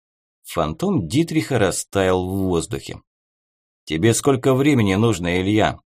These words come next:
спросил Пахомов. «Немного». Тернов осмотрелся,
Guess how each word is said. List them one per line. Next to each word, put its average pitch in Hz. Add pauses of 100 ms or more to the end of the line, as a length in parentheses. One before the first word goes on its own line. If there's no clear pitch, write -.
(140)
спросил -
Пахомов. 85 (320)
«Немного». 127 (420)
Тернов 95
осмотрелся, 117